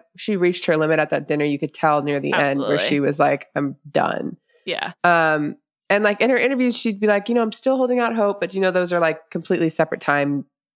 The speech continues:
Speaker 1: tables. Like, in the moment, you could see Ebony had checked out. She was like, "Please leave."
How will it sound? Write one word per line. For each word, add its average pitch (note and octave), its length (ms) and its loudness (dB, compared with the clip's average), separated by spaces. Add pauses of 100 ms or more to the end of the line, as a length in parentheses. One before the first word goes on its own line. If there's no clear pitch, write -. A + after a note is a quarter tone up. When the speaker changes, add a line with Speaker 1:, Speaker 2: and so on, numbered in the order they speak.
(140)
Speaker 1:
tables. C3+ 400 2
Like, D3+ 200 0
in F#3+ 120 2
the F3+ 80 4
moment, D#3+ 440 2
you E3+ 80 -2
could D#3+ 160 -2
see D#3 200 0
Ebony D3 380 0
had C#3+ 220 -2
checked - 400 -2
out. C#3 200 0
She - 120 -6
was D#3+ 80 -4
like, D#3+ 200 -2
"Please F#3 280 -2
leave." - 360 -6